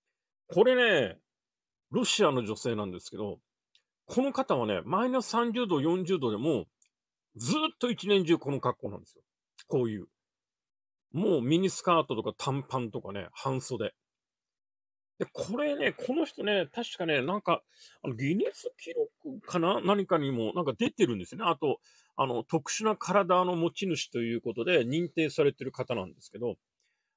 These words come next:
あの、もうどんなところでも、もう短パンと半袖。あの、ミニスカートと半袖。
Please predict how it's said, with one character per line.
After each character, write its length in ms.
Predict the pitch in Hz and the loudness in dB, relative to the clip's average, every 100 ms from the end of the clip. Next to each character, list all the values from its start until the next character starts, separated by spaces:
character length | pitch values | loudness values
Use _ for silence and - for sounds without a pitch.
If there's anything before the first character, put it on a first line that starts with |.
| _ | _
あ 100 | 160 | 0
の、 340 | 185 185 170 160 | 0 0 -2 0
も 140 | 208 | 0
う 20 | |
ど 160 | 196 320 | 2 0
ん 140 | 339 | -2
な 120 | 277 214 | -2 -2
と 140 | 196 | -4
こ 140 | 220 | -2
ろ 80 | 226 | -2
で 100 | 180 | -2
も、 280 | 214 247 226 _ - | 2 2 2 _ -4
も 140 | 196 | -4
う 40 | - | -2
短 260 | 170 175 156 | -2 -2 -2
パ 160 | 160 | -2
ン 140 | 147 135 | -2 -4
と 180 | 202 147 | -4 -2
半 300 | - 131 120 | -2 -4 -4
袖。 360 | - 95 92 - _ _ _ | -6 -6 -6 -10 _ _ _
あ 80 | 127 | -6
の、 60 | 113 | 0
ミ 140 | 143 | 0
ニ 120 | 160 151 | 2 0
ス 140 | - | 2
カ 160 | 151 120 | 2 2
ー 60 | |
ト 80 | 156 | 0
と 120 | - | -2
半 260 | 117 113 104 | -2 -2 -6
袖。 280 | - 101 | -10 -12